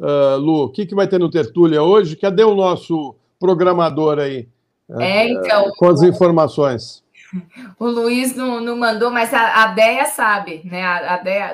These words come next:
Speaker 2: Deia manda aí pra gente. Bom dia atrasado da Rita Franco, dois reais pra gente. Obrigada, Rita. A Rita também tá sempre aqui com a gente.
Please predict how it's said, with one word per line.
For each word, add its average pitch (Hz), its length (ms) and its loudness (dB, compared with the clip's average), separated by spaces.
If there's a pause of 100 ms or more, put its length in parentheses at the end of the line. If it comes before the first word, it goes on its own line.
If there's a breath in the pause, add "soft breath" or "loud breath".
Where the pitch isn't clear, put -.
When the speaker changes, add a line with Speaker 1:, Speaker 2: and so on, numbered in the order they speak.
(120)
Speaker 2:
Deia 196 260 -2
manda 190 300 -8
aí 208 160 -4
pra 196 220 -6
gente. 180 360 -12
Bom 185 160 -10
dia 202 200 -8
atrasado 185 500 -4
da 180 80 -6
Rita 185 240 -6
Franco, 185 420 -10
dois 180 220 -6
reais 180 240 -4
pra 175 120 -14
gente. 170 260 -12
Obrigada, 190 500 -2
Rita. 180 560 -6
A 160 100 -10
Rita 180 220 -10
também 175 240 -14
tá - 80 -14
sempre 180 300 -12
aqui 185 120 -12
com 185 120 -4
a 185 40 0
gente. 147 460 -8